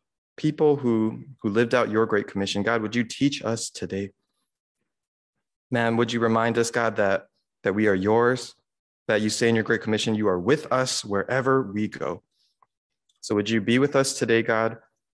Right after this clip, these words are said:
And would you teach us what it looks like to take one step toward living out your Great Commission? In your name we pray. Amen. Okay, so the way I have this organized is I have five words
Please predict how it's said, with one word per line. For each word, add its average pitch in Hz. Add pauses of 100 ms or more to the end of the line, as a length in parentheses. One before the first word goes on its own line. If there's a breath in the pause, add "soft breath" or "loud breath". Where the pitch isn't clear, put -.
(720)
And 107
would 104
you 104
teach 120
us 120
what 113
it 101
looks 101
like 101
to -
take 95
one 139
step - (380)
toward 104
living 107
out 101
your 104
Great 95
Commission? -
In - (200)
your 113
name 110
we 110
pray. 90 (420)
Amen. 87 (1160 loud breath)
Okay, 139
so 139
the 131
way 165
I -
have 165
this 147
organized 139
is 120
I 110
have 113
five 143
words 123